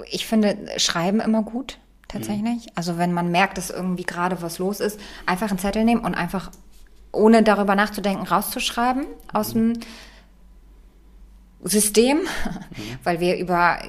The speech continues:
Speaker 1: die, wenn wir, aber auch mit der Hand tatsächlich, also mit einem Stift
Speaker 2: Mhm.
Speaker 1: auf dem Zettel, weil da die Verbindung zum Gehirn am stärksten ist, wenn wir über die Hand schreiben.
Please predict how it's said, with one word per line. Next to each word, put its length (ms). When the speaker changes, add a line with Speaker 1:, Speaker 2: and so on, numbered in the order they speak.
Speaker 1:
die, 180
wenn 100
wir, 200
aber 160
auch 100
mit 140
der 120
Hand 260
tatsächlich, 380
also 120
mit 100
einem 80
Stift 440
Speaker 2:
Mhm. 120
Speaker 1:
auf 80
dem 100
Zettel, 320
weil 140
da 200
die 80
Verbindung 500
zum 140
Gehirn 520
am 120
stärksten 500
ist, 240
wenn 140
wir 80
über 120
die 120
Hand 180
schreiben. 380